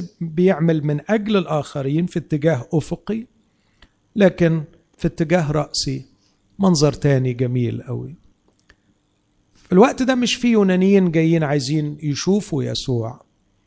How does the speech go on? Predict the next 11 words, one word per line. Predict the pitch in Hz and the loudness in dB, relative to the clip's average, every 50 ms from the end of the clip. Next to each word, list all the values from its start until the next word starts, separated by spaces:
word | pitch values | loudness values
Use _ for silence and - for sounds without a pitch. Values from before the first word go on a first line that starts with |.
| _ _ _ _ _ _ _ _ | _ _ _ _ _ _ _ _
لكن | 175 170 - 175 170 | -6 -2 2 2 4
يهوذا | 175 180 175 190 240 269 285 285 202 196 175 | 4 6 6 6 6 6 4 2 0 -2 -2
خرج | - - - 160 147 143 139 127 117 110 - - - _ - | -2 2 4 4 6 6 4 4 0 -6 -16 -20 -20 _ -2
لكي | 139 135 - - 147 143 139 | -2 0 2 4 6 6 6
يسلم | 131 127 - - - 139 135 131 131 127 117 120 123 127 123 - - _ _ - - _ _ _ _ _ - 135 | 6 4 4 4 6 6 8 8 8 6 6 4 0 -4 -6 -12 -18 _ _ -20 -20 _ _ _ _ _ -4 -2
يسوع. | 123 110 - - 120 107 107 143 - _ _ _ - | -2 -2 -2 -4 -6 -6 -8 -10 -18 _ _ _ -2
فذاك | - 160 143 180 220 233 - - | 0 2 4 4 4 4 4 2
لما | 208 196 196 190 185 180 180 180 202 | 4 6 8 8 8 8 6 4 2
أخذ | 185 - 190 180 143 160 | 0 2 0 0 2 2
اللقمة | 165 160 156 156 156 160 - 147 143 147 | 2 4 4 4 4 2 0 -2 -2 -2
خرج، | 135 - - 156 139 131 123 131 | -2 -2 -2 -2 -2 -2 -4 -8